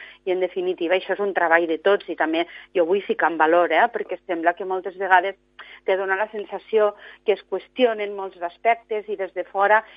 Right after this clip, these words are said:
es veu un pa-, una part, eh, de, diguem-ho així, de la pel·lícula, però la intensitat i la visió d'aquesta pel·lícula i l'impacte ha sigut molt i molt gran per, eh, mm, i viscut, eh,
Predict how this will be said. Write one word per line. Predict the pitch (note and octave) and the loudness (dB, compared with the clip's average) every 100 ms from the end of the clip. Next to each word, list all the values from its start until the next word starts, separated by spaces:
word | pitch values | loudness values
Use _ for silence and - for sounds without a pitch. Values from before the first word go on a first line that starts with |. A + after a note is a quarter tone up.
| - | -8
es | F#3+ | -4
veu | F#3 A3 | 0 0
un | A3+ A3 | -2 0
pa-, | A3+ G#3+ A3 A3 | 4 4 4 0
una | G#3 F#3+ | -8 -4
part, | - G#3 G#3 G3+ | 2 2 2 -2
eh, | G3 C4+ G#3 | -2 -2 -4
de, | F#3 F3 | -4 -4
diguem-ho | F3+ F#3+ F#3+ | -6 -6 -6
així, | G3+ - G#3 | -8 -6 -2
de | G#3 | -2
la | G3 | -2
pel·lícula, | G3+ G#3+ A3+ B3 B3 B3+ - _ | -2 -4 -2 2 2 0 -10 _
però | A3+ G3+ | -2 0
la | G#3 G3+ | 0 -4
intensitat | G3+ F#3 - F#3+ G#3 G#3+ D4 - _ _ - | -4 -6 -6 -4 4 4 4 -2 _ _ -8
i | G#3 | 0
la | G3+ | 2
visió | F#3+ F#3+ F#3+ A3 G#3 | 2 0 0 0 2
d'aquesta | G3+ G#3 - A3 | -2 -6 -6 -6
pel·lícula | - G3 D4 - G#3+ G#3+ | -4 -4 -4 -2 0 0
i | |
l'impacte | G3+ F#3+ G3 F#3 - | -2 -4 -2 -2 -4
ha | A3+ - | -6 -2
sigut | G#3 A3+ - _ G3+ | 0 0 -2 _ -6
molt | G#3+ C4+ | -2 -2
i | G#3 | -2
molt | F#3 F3 | -4 0
gran | F3 G3+ F4 - - - - | 2 2 0 -6 -20 -6 0
per, | G3 G#3+ | 0 0
eh, | - G3+ F#3 F3 | 0 2 2 0
mm, | F3+ F3 E3+ E3+ F3 A3 | -6 -12 -10 -10 -10 -6
i | F3+ | -6
viscut, | F3+ - A3 A3+ A3+ | -6 -4 0 0 2
eh, | F#3+ | 0